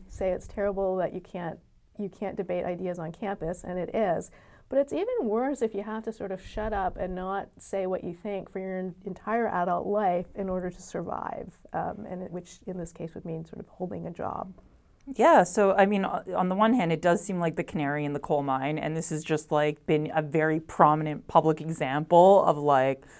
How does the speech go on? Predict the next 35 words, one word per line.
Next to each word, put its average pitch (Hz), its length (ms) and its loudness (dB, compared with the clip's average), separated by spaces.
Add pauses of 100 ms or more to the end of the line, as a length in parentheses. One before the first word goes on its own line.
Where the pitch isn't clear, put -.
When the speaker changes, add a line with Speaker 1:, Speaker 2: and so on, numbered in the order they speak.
(120)
Speaker 2:
shut 160 280 4
your 156 100 0
trap 147 480 8
or, 147 420 4
you 151 140 -6
know, 139 380 -2 (100)
hashtag 147 560 2
fired 151 420 4
for 147 240 0
truth, 160 560 2 (320)
which - 260 2
<laughs> - 100 6 (200)
doesn't 262 320 12
seem 233 300 6
like 226 180 6
a 349 60 4
very 202 260 2
good 185 180 -2
way 196 160 6
to 185 80 0
make 180 240 -2
a 160 40 -4
living. 175 420 2 (180)
I 202 140 12
don't 196 220 10
know. 170 320 8
I 165 140 6
Speaker 1:
Who 165 40 2
Speaker 2:
mean, 165 100 0 (200)
he 208 60 4
Speaker 1:
knows? 196 60 0
Speaker 2:
could 226 180 8
be 214 100 2
Speaker 1:
I, 208 200 2
yeah. 202 180 -2